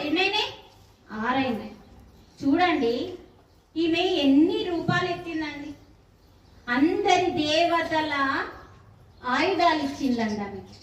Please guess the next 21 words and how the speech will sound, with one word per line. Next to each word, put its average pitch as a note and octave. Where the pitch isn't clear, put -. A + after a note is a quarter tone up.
అన్ని C#4+
చేతులు G4
ఇచ్చింది D4+
ఆమెకి. G#3
మహిషాసుర E4+
మర్దిని C4
చేయడానికి C#4
ఆమె A#3
ఎన్ని D#4+
రోజులు A4+
యుద్ధం G#4
చేసింది? F#4
తొమ్మిది C#4
రోజులు. C#4
తొమ్మిది A4
రోజులు F4
యుద్ధం D#4
చేసి E4
పదవ G4
రోజు D#4+
గెలిచింది. C4+